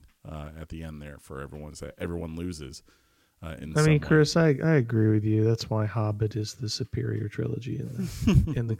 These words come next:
Speaker 2: in the, in, in the pair.
Speaker 1: Uh, is it because it, they're trolls?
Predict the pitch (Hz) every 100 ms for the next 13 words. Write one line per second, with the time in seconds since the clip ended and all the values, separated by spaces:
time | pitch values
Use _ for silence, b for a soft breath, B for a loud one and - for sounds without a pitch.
0 | - 113 110 110 120 120 127 113 113 113
1 | 107 110 - - _ _ _ _ _ _
2 | _ _ _ 92 90 82 73 _ 104 85
3 | 73 - 90 87 - _ _ - 92 80
4 | - 113 95 104 139